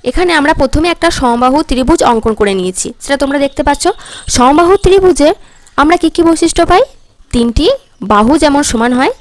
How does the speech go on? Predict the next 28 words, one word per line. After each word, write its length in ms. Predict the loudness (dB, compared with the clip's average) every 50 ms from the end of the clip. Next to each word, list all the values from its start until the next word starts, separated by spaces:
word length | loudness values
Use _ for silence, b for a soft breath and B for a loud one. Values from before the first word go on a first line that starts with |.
| B B B B B B B
এবং 240 | -2 0 0 -2 0
তিনটি 240 | -2 -2 0 0 -2
কোণও 320 | -2 0 0 0 2 2 0
সমান 300 | 0 -2 -2 -4 -4 -6
হয়, 140 | -8 -10 -12 -6 -4
আর 160 | -2 -2 -2 -4 -10 _ -20 -20 _ -2
কোণ 220 | 0 2 2 2
তিনটি 360 | 0 -2 -2 -2 0 2 0 0 0 2
প্রত্যেকটি 640 | 0 0 0 -2 _ -2 -2 -2 -2 -2 0 0 0
হয় 300 | 2 2 2 2 0 -2 B B B B
সিক্সটি 380 | -12 -8 -4 -4 -4 -4 -4 -6
ডিগ্রি 200 | -8 -6 -6 -6
করে, 220 | -2 -2 -2 -2
অর্থাৎ 280 | -2 -4 -4 -4 -4 -4 -2
ষাট 300 | -2 0 2 2 0 2
ডিগ্রি 280 | 0 -2 0 0 -2
করে। 220 | -2 -2 -2 -4 -4 -12 -16 -20 _ _ B B B B B B B B
এখানে 320 | -2 0 0 2 2 2
আমি 280 | 2 2 0 0 -2 -4 B B B B B B
বাহুগুলো 600 | -2 0 2 2 2 2 2 2 4 2 2 2 0 -2 -8 -6
যেহেতু 300 | 0 0 0 2 0 -2
তিনটি 380 | -2 0 -2 0 0 0 -2 0
সমান, 320 | -2 -2 -2 -2 -4 -4 -6 -2
প্রত্যেকটা 500 | 0 0 0 0 -2 -4 -2 0 0 0
আমি 140 | 0 0 -2
স্মল 480 | -2 -2 0 2 2 4 4 2 2 0
এ 180 | 0 2 2 4
বলে 280 | 4 2 2 2 0